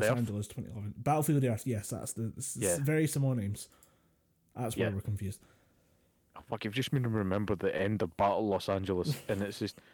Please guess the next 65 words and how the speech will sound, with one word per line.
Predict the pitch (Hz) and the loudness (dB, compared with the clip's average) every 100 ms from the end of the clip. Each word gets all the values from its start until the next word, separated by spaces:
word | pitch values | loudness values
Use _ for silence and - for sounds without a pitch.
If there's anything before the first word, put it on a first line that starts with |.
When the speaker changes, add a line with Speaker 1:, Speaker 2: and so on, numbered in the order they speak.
| - _ - | -20 _ 0
Speaker 2:
"Oh, | 110 | 0
you | 95 | 0
guys | 95 95 98 | 2 2 0
have | 90 | 0
done | 98 | 0
a | 85 | 2
service | 117 104 92 | 2 2 0
to | - | 0
your | 95 | 0
country. | 101 92 80 | 0 -2 -4
Go | - 110 | 0 0
in | |
there | 98 | 0
and | 90 | -2
grab | 95 92 | 0 -2
some | - | -2
breakfast." | 92 98 98 92 - - 101 | -2 0 0 -6 -10 -10 -6
And | 95 92 | -4 -2
they | |
start | - 120 123 | 0 0 2
going, | 95 - | -2 0
"Oh, | - 98 | -2 -2
we | 90 | -2
need | 101 | -6
to | |
deploy | 95 - 110 85 - - - | -8 0 0 0 -4 -20 -4
units | 123 98 - | 0 0 -2
to | - | -8
here, | 95 107 101 | -2 2 4
here, | 104 95 | 4 4
here, | 107 | 2
and | 95 | 0
here | 98 85 | -2 -4
because | - 98 | -4 -4
those | 92 - | -2 -2
fuckers | - - 92 | -4 -2 0
are | 95 | 0
still | - 95 | 2 2
everywhere." | 95 90 87 85 - - - | 2 0 -2 -4 -12 -20 -8
And | 101 | -6
they | |
start | 101 120 113 | 0 0 2
reloading | 113 110 104 | 2 2 2
their | 95 | 0
guns, | - 104 92 | 2 2 2
and | 87 | -2
he | 90 | -2
goes, | - _ | -4 _
"Guys, | 113 90 - | 2 2 0
I | 95 | -4
thought | 120 | -4
I | 92 | 0
told | 113 101 | -2 -2
you | |
to | 101 | -4
get | 101 | -6
some, | - 90 - - _ _ | -6 -10 -14 -20 _ _
get | - 117 | -4 -2
some | 101 | 2
breakfast." | 120 117 - - - _ - | 2 0 -4 -10 -18 _ -6
"Sir, | - 107 98 85 - | 2 6 4 2 2
we | 104 | 4
already | 95 92 82 | 4 4 2
had | 87 80 | 0 -2
breakfast. | - 95 - 175 - | -2 -2 -2 -8 -10